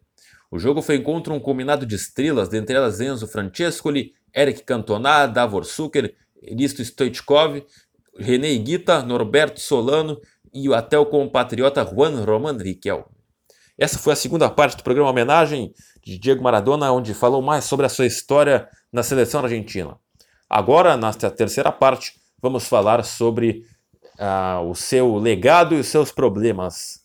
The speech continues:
Os problemas e o legado de Diego Maradona, agora no programa Homenagem, a parte três. Os melhores resultados em Copas foram três eliminações nas quartas de final,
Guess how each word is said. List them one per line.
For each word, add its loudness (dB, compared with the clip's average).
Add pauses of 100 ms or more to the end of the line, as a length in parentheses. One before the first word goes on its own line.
Os -10
problemas 2
e -2
o -2
legado 2
de -8
Diego -4
Maradona, -2 (180)
agora 2 (160)
no -6
programa 2 (100)
Homenagem, 0
a -6
parte 0
três. -8 (2500)
Os -4
melhores 6
resultados 4
em -4
Copas 4
foram 2
três 2
eliminações 0
nas -2
quartas 2
de -6
final, 2